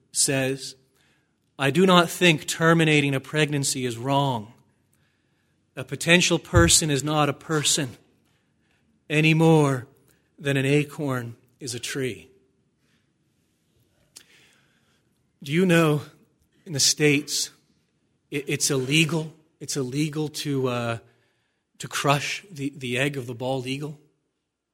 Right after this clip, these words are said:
It's illegal. It is legal to crush the egg in the mother's womb. That, that, that, that is the, the moral, that, that is the moral confusion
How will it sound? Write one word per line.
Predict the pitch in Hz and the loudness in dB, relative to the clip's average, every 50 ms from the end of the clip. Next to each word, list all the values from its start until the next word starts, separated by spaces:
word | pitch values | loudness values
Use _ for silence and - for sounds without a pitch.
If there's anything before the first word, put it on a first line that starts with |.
| _ _ _ _ _ _ _ _ _ _ _ _ | _ _ _ _ _ _ _ _ _ _ _ _
It's | 131 - | -14 -14
illegal. | 123 131 131 123 117 107 - _ _ _ _ _ _ _ _ _ _ _ _ _ _ _ _ _ - - | -8 -8 -8 -8 -8 -12 -18 _ _ _ _ _ _ _ _ _ _ _ _ _ _ _ _ _ -10 -6
It | 165 135 | -4 -4
is | 135 117 113 | -4 -4 -4
legal | 123 147 151 151 135 131 123 | -2 0 0 0 0 -4 -8
to | 127 | -8
crush | 117 - - 139 135 - - | -10 -8 -8 -6 -6 -6 -8
the | - 127 120 120 | -8 -10 -6 -4
egg | 127 131 139 143 131 123 - _ _ _ _ _ _ | -4 -4 -4 -6 -10 -16 -20 _ _ _ _ _ _
in | - 123 | -14 -12
the | 117 | -10
mother's | 110 117 113 110 117 110 104 | -6 -6 -6 -6 -8 -10 -12
womb. | 113 110 98 87 87 _ _ _ _ _ _ _ _ _ _ _ _ _ _ _ _ _ _ _ _ | -12 -14 -14 -14 -18 _ _ _ _ _ _ _ _ _ _ _ _ _ _ _ _ _ _ _ _
That, | 131 131 143 - 143 | -8 -8 -8 -4 2
that, | 143 151 170 185 - 156 | 4 4 4 4 4 2
that, | 151 160 170 175 185 175 151 | 0 2 4 4 2 2 2
that | 151 151 170 175 | 2 4 4 6
is | 175 160 170 - | 4 2 0 -4
the, | - 151 151 - | -10 -14 -14 -14
the | - 139 135 135 | -10 -8 -8 -6
moral, | 131 135 143 151 156 160 165 165 165 170 170 165 _ _ _ _ _ _ _ _ _ _ | -4 -2 0 2 2 4 4 2 0 -2 -4 -10 _ _ _ _ _ _ _ _ _ _
that, | - 139 143 - 156 | -12 -10 -10 -8 -4
that | 143 151 170 | -2 2 2
is | 185 170 | 2 2
the | 147 156 | 0 0
moral | 151 147 156 160 175 180 185 190 185 | 0 2 6 8 8 8 8 6 2
confusion | - - 165 - - - - - 180 175 170 156 139 123 107 95 101 95 101 110 | -2 -8 -8 -8 -8 -10 -10 -6 -4 -2 -2 -2 -2 -6 -8 -12 -14 -14 -16 -18